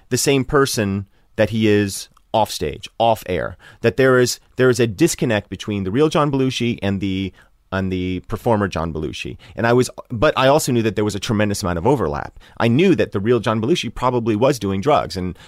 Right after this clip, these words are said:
and probably was kind of fucking up his life. But to what extent, I didn't know. And I was very interested in what that line was, where, where those two things blurred. And I've taken that with me my whole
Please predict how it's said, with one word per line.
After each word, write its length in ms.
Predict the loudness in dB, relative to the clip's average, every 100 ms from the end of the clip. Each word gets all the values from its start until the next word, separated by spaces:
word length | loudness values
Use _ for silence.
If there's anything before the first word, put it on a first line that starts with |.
| -10
and 100 | -4
probably 240 | -2 -2
was 320 | -4 0 -2 -2
kind 140 | -10
of 60 | -8
fucking 280 | -6 -4
up 120 | -4 -6
his 120 | -2
life. 400 | 0 0 -2 -10 -20 -6
But 140 | -4 -2
to 100 | 0
what 200 | 2 2
extent, 580 | -2 -2 0 2 0 -2
I 100 | -2
didn't 260 | -2 -4
know. 320 | -4 -4 -4 -8 -18 _ _ _
And 220 | -2 0 2
I 80 |
was 160 | 0 0
very 340 | 2 4 4
interested 460 | 0 -4 -6 -6 -6
in 320 | -6 -4 -6 -8 _ -2
what 220 | -2 0
that 180 | -2 0
line 300 | 0 0 -2
was, 240 | -4 -4
where, 300 | 0 2 2
where 300 | 2 2 2
those 240 | 2 -2
two 160 | -4 -6
things 360 | -4 -4 -4 -4
blurred. 480 | 0 2 0 -4 -14 -10
And 140 | -2 0
I've 180 | 0 0
taken 540 | 0 2 0 0 0
that 380 | 0 0 -2 -4
with 300 | 0 0 2
me 160 | -4 -2
my 220 | -2 -6
whole 520 | -6 -4 -2 -4